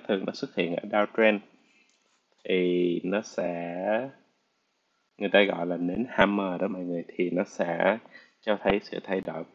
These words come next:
về giá đi lên. Và ngược lại, khi mình nến này, à, khi mình nến bên phải, nến màu đỏ bên phải đó, cái wick ở trên nó quá dài như vậy thì thường á là nó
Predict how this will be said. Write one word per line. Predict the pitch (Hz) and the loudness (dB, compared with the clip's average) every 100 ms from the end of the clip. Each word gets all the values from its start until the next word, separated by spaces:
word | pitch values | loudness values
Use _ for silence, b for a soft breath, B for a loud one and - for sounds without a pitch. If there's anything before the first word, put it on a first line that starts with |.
| - | -8
về | 92 85 | -2 -2
giá | 85 90 | 0 -2
đi | 98 | -2
lên. | 92 92 92 87 _ b b b _ - | 0 0 0 -4 _ b b b _ 0
Và | 92 | 2
ngược | 85 85 80 | 2 -2 -2
lại, | 90 82 85 - | -2 -2 -6 -6
khi | 101 | -4
mình | 90 87 | -4 -4
nến | 92 110 | -2 0
này, | 117 95 87 - _ _ | 2 2 -2 -8 _ _
à, | - 95 90 | 6 6 6
khi | 110 | 4
mình | 95 90 | 2 2
nến | 92 117 | 0 0
bên | 113 117 | -2 -2
phải, | - - - | -2 0 0
nến | 107 104 | 0 0
màu | 110 | 0
đỏ | 90 87 76 95 | 0 0 -2 -4
bên | 107 | -4
phải | - 85 52 117 | 2 4 4 2
đó, | - - _ B B B B | 0 -2 _ B B B B
cái | - 117 | -2 4
wick | 131 - - | 4 2 -8
ở | 101 - | -6 0
trên | 107 101 | 0 0
nó | 104 | 0
quá | 107 117 | 2 2
dài | 117 95 85 | 0 0 -2
như | 90 | -4
vậy | 92 82 85 - _ _ - | -4 -6 -10 -20 _ _ -10
thì | 92 85 85 82 85 - _ _ | -6 -4 -6 -8 -12 -20 _ _
thường | 98 98 92 92 | -2 0 0 -2
á | 104 | -4
là | 98 | -6
nó | 87 87 85 98 107 123 | -10 -12 -14 -14 -10 -10